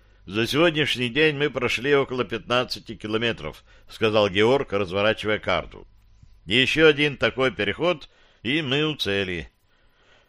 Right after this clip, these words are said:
"И еще один такой переход, и мне уже ничего не будет нужно",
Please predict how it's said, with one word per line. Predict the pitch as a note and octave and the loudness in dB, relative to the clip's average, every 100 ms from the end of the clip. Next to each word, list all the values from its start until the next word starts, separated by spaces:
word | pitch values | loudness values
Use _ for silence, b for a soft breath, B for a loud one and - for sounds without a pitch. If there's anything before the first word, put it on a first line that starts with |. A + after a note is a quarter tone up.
| b | b
"И | - | -2
еще | A2+ A2 - B2 B2 | 0 0 0 2 2
один | G#2 A#2+ A2+ | 2 -2 -2
такой | A#2+ - - D#3 | -4 -4 -2 -4
переход, | - C3+ A2+ - E3+ D#3 A#2 | -2 -2 -2 -2 -2 -2 -4
и | D3+ | -6
мне | C3 | -4
уже | D3 C3 B2+ | -4 -4 -4
ничего | B2 - D3+ | -6 -4 -2
не | C3+ B2 | -2 -2
будет | A2 B2+ B2+ - | -4 -2 -2 -4
нужно", | D#3 E3 D#3 B2+ F2+ | -4 -4 -4 -6 -8